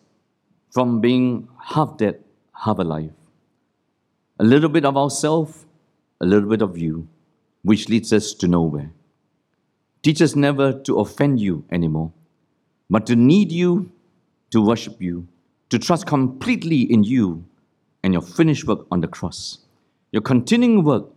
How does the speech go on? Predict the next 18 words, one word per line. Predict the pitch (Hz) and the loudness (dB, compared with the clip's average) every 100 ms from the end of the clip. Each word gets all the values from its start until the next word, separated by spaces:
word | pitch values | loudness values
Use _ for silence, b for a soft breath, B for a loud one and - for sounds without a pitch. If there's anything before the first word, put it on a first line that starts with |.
| _ - | _ -8
as | |
the | - | -4
great | 90 117 | -2 -2
high | 110 98 | 0 -2
priest | - 98 82 - | 2 0 0 -8
interceding | 92 87 87 - 82 82 | -6 -6 -6 -6 -4 -4
for | 78 73 | -6 -10
us, | 78 - _ _ _ _ _ _ _ - | -12 -16 _ _ _ _ _ _ _ -6
and | 90 | -4
the | 80 | 0
work | 95 95 | -2 -2
of | 80 | -6
your | 80 | -6
Holy | - 107 101 | -2 0 0
Spirit | 98 - 78 76 _ _ _ | -4 -6 -6 -8 _ _ _
in | 80 78 | -4 -2
our | 71 | -4
lives. | 64 69 - - - | -8 -14 -18 -20 -20